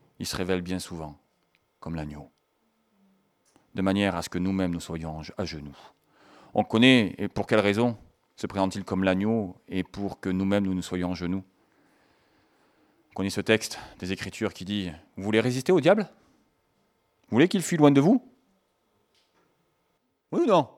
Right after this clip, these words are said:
Vous voulez être tranquille ? Sûr ? Heureux, hein, qu'il vous fiche la paix ? Vous voulez que votre chair soit jugulée ? Là, vous, oui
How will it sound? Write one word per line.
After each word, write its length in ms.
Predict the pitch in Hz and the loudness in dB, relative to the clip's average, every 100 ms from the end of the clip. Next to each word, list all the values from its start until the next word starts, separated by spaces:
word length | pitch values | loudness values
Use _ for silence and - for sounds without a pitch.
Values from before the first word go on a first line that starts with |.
| _ _ _ _ _ _ _ | _ _ _ _ _ _ _
Vous 140 | - | 0
voulez 100 | 123 | 4
être 140 | 139 - | 4 4
tranquille ? 440 | 170 175 285 269 - _ _ _ _ _ _ _ _ _ _ _ _ | 2 6 6 6 -2 _ _ _ _ _ _ _ _ _ _ _ _
Sûr ? 360 | - 247 403 - - _ _ _ _ _ _ - _ | 4 12 12 12 -4 _ _ _ _ _ _ -20 _
Heureux, 640 | - 151 175 220 240 254 240 - _ | 4 8 12 12 12 12 12 -8 _
hein, 300 | 147 190 226 | 6 10 8
qu'il 320 | - 165 180 | 6 0 -2
vous 140 | 156 160 | -2 -4
fiche 200 | 208 190 | -4 6
la 120 | 190 | 8
paix ? 360 | 202 269 285 - _ _ - _ - | 12 10 10 0 _ _ -20 _ 0
Vous 60 | |
voulez 180 | 165 277 | 4 6
que 80 | 254 | 6
votre 280 | 233 233 214 | 4 6 4
chair 220 | - 254 | 4 4
soit 180 | - 220 | 6 4
jugulée ? 440 | 214 214 240 339 - - - _ _ _ _ _ _ _ _ _ _ | 4 4 6 6 2 -16 -20 _ _ _ _ _ _ _ _ _ _
Là, 100 | 110 | -8
vous, 180 | 110 101 - _ - | -6 -8 -12 _ 2
oui 260 | 220 330 | 4 4